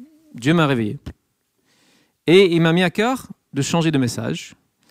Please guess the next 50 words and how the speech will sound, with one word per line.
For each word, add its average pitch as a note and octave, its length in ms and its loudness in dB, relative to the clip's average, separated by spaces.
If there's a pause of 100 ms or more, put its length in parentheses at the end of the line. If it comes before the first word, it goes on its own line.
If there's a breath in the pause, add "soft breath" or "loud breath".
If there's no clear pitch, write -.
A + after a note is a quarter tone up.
(560 soft breath)
Et E3 100 4
donc, G#3 180 4
du G3 140 0
coup, C#4+ 320 0 (460)
je - 140 -8
me C3 40 -4
suis - 120 -10
dit, D3+ 80 -8
mais G#2 440 -4
ce - 160 -10
message, C3+ 420 -4
c'est A2 120 -12 (100)
hyper B2+ 280 -8
pratique. - 580 -12 (200)
<laughs> - 800 -14
Il G#2+ 80 -8
faut A#2+ 140 -4
que - 140 -6
j'essaie G#2+ 320 -6
tout C#3 120 -2
de B2+ 80 -2
suite - 440 -10 (200)
de B2 80 -10
faire B2 220 -8
ce, - 140 -10 (260)
ce - 140 -8
que B2+ 160 -6
ce - 220 -10
texte A#2 260 -8
dit. E3 220 0 (1400)
Donc, D3 280 0
toute B3+ 180 0
la F3+ 100 -2
journée D3 220 2
de C3+ 80 0
mercredi, B2 420 -2
jeudi, A#2+ 260 -2
vendredi, G#2 520 -8 (180)
j'ai A2 180 -4
essayé A2+ 340 -4
cinquante, C3 440 -6
cent, B2 260 -4
deux B2 140 -2
cents A#2+ 160 -6
fois A#2+ 200 -10
par A2 180 -10
jour G2+ 200 -6
de A#2 80 -6
remercier G#2+ 440 -8
Dieu. G#2+ 160 -12